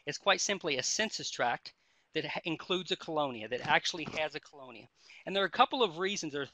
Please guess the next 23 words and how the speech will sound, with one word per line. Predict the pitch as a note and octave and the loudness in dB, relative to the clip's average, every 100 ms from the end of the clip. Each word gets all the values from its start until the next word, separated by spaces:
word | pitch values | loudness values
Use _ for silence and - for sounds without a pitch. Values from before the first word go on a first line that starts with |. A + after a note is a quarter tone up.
| D#3 | -8
three | G#3 A#3 | -4 -2
core | - - G#3 F#3+ | -4 -6 -2 -2
reasons, | F3 F3+ D3 B2+ | -2 -4 -4 -8
and | C#3+ | -8
we'll | C#3 | -8
get | C3+ G3 | 0 2
into | F3+ F3 | 2 0
some | - F3+ | -2 -4
of | E3 | -4
these | C#3+ - | -6 -2
elements | E3 E3 D#3 D3 | 0 0 -4 -8
of | |
geography, | B2+ C#3+ C#3+ C#3+ C3 B2+ A2+ - - - | -6 0 2 0 -4 -14 -14 -16 -20 -8
but | D#3+ - | -4 4
there | E3+ | 4
are | D3+ | 4
three | - F3 A3 A#3+ | -2 -8 -6 -6
core | - G3 F#3+ - | -6 -4 -4 0
elements | D#3 F3 F#3+ - | 2 2 0 -4
or | D3+ | -6
reasons | C#3 D3+ D#3+ F3+ D#3+ - - - _ C3+ | -6 -8 -6 -8 -8 -12 -18 -20 _ -2
why | C#3+ D#3+ F3 E3+ | 6 10 10 8
we, | D3+ D3+ | 2 -4